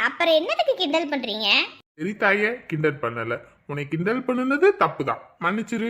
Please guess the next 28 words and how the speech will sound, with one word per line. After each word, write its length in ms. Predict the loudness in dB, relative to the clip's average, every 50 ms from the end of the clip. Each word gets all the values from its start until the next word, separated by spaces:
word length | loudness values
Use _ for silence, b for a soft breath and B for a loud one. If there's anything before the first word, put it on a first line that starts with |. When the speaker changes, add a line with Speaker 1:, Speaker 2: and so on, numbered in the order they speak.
| -4 -6 -4
Speaker 2:
ஓகே, 580 | -2 -2 -2 0 2 2 2 2 2 -2 -2 2
பாய், 440 | 6 8 10 10 10 10 8 4 0
போயிட்டு 300 | -2 0 0 2 4 6
வரேன். 360 | 6 6 8 8 6 4 4 0 -6 -12 -18 _ _ _
Speaker 1:
அவ்வளோ 240 | -2 2 2 2 2
சீக்கிரம்லாம் 540 | 4 2 0 0 4 6 6 6 6 6 4
விட 140 | 4 4 2
முடியாது. 460 | 0 0 2 4 4 4 4 4 2 0 -2 -6 -14 _ 0
வந்து 440 | 2 2 2 2 0 -2 -2 0 0 2 2 2 0 0 2
கறந்து 380 | 2 4 4 4 2 0 -2 0
இந்த 160 | 0 0 4
பால் 300 | 6 8 8 8 8 6
அதுல 240 | 2 2 0 -2 -2
ஊத்திட்டு 360 | -2 -4 -6 -6 -2 0 0 0 2
கொண்டு 260 | 2 0 0 0 2
போய் 140 | 2 4 4
எல்லா 220 | 4 4 4 4
பக்கமும் 320 | 4 2 -2 -2 -2 -2 -2
வித்துட்டு 280 | -2 -2 -2 -2 2
வாங்க. 260 | 2 2 2 2 0 -2 -2 -2 _
Speaker 2:
What? 300 | 6 6 8 8 6 2 0 -6 -6 -10 -18 _ _ _ _ _ -2
Me? 200 | 4 6 6 8 6 4 2 0 -4 -10 _ _ _ _ _ _ _ _ _ -2
Milk? 380 | 2 8 8 8 8 6 4 2 2 2 0 -8 -20 _ _ _ -8
Going? 540 | -4 2 4 6 8 8 8 6 6 2 0 -6 -12 -20 _ _ _ -4
Selling? 480 | 0 2 4 6 6 6 6 4 4 -4 -8 -12 -18 _ _ _ _ _ _ _ _ _ _ 0
Speaker 1:
ஆ, 100 | 2 4 6 6 6 6 6 6 6 6 4 2 2 -2 -4 -6 -10 -20 _ _ 2 4
ஆமா, 300 | 6 6 6 6 6 8 8
ஆமா, 240 | 8 6 6 6 4